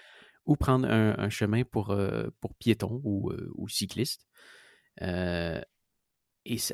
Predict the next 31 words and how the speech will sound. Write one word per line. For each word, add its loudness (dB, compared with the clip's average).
on -6
passe -2
dans 2
une -2
espèce -6
de 0
canyon, 0
mais -4
c'est -2
d'une 2
beauté, 4
là, 4
euh, 0
spectaculaire. -4
J'ai, 0
euh, 0
c-, -8
c'est, 0
euh, -2
c'est 0
un 6
des 2
plus 0
beaux 0
endroits 2
que -4
j'ai -2
vus, -2
euh, -6
sur -6
Terre. -10